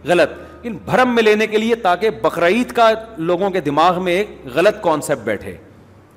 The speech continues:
तो ये भरमबाजियों के लिए। वरना दलाइल से आप बात रिकॉर्ड करवा देते, "यार, ये लाखों जानवर बगैर वजह के कट रहे हैं, ये जानवरों पे जुल्म है", हम उसका जवाब रिकॉर्ड करवा देते। तो ये जितने बातिल लोग हैं ना, ये तमस्खुर वाले लबो लहजा इख्तियार करते हैं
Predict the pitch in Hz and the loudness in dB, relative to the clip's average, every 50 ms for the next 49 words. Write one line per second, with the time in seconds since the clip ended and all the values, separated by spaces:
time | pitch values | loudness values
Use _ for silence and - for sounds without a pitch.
0 | _ - - _ - 160 190 233 220 185 185 208 220 214 202 208 196 220 233 226 | _ -20 -20 _ -8 -6 -4 -2 0 0 0 2 2 2 2 2 2 0 -2 -2
1 | - 220 196 175 139 - - - - - - 165 - 185 220 202 156 151 147 143 | -2 -2 -2 -2 -2 -4 -6 -12 -20 -12 -8 -8 -6 -6 -4 -2 0 2 2 2
2 | 160 156 160 202 196 185 190 208 214 208 208 208 214 214 214 214 214 202 202 196 | 2 0 0 -2 -2 0 2 0 0 0 -2 -2 -2 -2 -2 -2 -2 0 0 0
3 | 185 196 190 190 175 156 160 165 180 185 180 170 156 151 151 151 - 185 143 151 | -2 -4 -6 -6 -4 0 0 0 0 0 -2 0 0 0 0 0 -2 -2 0 0
4 | 151 156 160 160 170 160 139 131 123 143 156 151 147 151 147 147 143 165 151 - | 0 0 0 0 -2 -2 0 -2 -2 -2 -2 -2 -2 -2 -2 -2 -4 -4 -2 -2
5 | 147 135 - 147 147 147 143 139 143 135 139 139 139 139 139 135 139 120 117 135 | -2 -2 -2 -2 -2 -2 0 0 0 0 0 0 0 -2 -2 -2 -4 -4 -2 -4
6 | 131 131 143 127 113 139 156 139 - 156 139 135 135 139 143 160 143 165 165 160 | -4 -4 -4 -4 -4 -4 -4 -2 -2 -2 2 4 4 4 4 4 2 2 2 2
7 | 180 175 170 165 165 151 160 147 139 135 117 - - - - - - - 160 185 | 0 0 2 2 2 2 -2 -4 -6 -8 -10 -12 -14 -20 -20 -20 -14 -10 -8 -6
8 | 220 226 143 175 170 214 233 262 247 170 175 175 180 175 226 202 180 180 196 208 | -6 -6 -6 -6 -6 -2 -2 -2 0 2 2 2 2 2 -2 -2 2 2 2 2
9 | 185 180 175 214 233 240 240 226 233 - 170 160 170 175 - - - - 269 262 | 2 0 -2 -2 -2 -2 -2 -2 -2 -2 -2 -2 -2 -2 -4 -4 -6 -4 -4 0
10 | 233 202 190 190 196 202 185 180 175 185 185 175 160 156 156 160 147 - - 143 | 2 2 2 2 2 0 0 0 0 2 2 2 2 2 2 0 0 -2 0 0
11 | 139 143 156 147 160 147 - - 185 196 220 226 214 | 2 2 0 0 -2 -4 -4 -4 -6 -6 -6 -6 -8